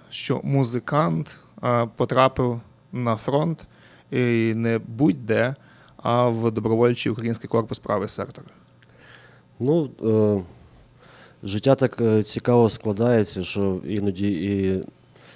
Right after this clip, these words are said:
Speaker 2: не можеш провести певні паралелі, хоча вони завжди є. Е, навчаючись, е,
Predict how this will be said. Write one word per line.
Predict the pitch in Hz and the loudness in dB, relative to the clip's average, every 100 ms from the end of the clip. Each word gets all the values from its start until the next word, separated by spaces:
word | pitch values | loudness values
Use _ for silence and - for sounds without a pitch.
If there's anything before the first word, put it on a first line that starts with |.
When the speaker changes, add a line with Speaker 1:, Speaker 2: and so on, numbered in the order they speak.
| - _ _ - | -20 _ _ -4
Speaker 2:
не | 110 | 0
можеш | 117 113 95 - | 6 4 4 -4
провести | 101 98 - - | 0 0 0 -4
певні | 104 95 92 | -2 0 -2
паралелі, | 104 104 131 110 | -4 -2 0 0
хоча | - - 98 | -4 -4 -2
вони | 95 | -2
завжди | 90 92 92 95 | -2 -6 -4 -4
є. | 90 80 - - - - - - _ - | -4 -6 -10 -20 -20 -20 -20 -20 _ -8
Е, | 90 90 87 90 - _ | -4 -4 -4 -8 -12 _
навчаючись, | 98 98 - 131 120 113 113 - - | -6 -4 4 6 6 4 -2 -2 -4
е, | 98 | -2